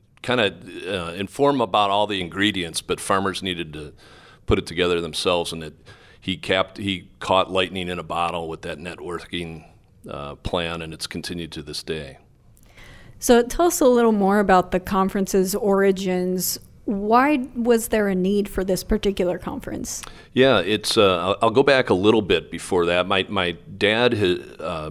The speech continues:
Speaker 1: was the first editor of No-Till Farmer in the fall of nineteen seventy-two.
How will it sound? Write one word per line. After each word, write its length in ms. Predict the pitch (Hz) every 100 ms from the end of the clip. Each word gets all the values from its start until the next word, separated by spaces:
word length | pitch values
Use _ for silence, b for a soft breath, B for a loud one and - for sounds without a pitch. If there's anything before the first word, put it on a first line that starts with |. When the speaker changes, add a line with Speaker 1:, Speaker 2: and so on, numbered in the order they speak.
| 78
Speaker 1:
was 220 | 92 -
the 100 | 87
first 380 | - 117 104 -
editor 360 | 95 98 85
of 120 | 80 87
No-Till 400 | 90 87 90 80
Farmer 520 | - 90 90 85 80
in 160 | 85
the 60 | 82
fall 340 | - 92 90
of 80 | 85
nineteen 380 | 87 87 - 80
seventy-two. 800 | - 87 80 71 - 82 69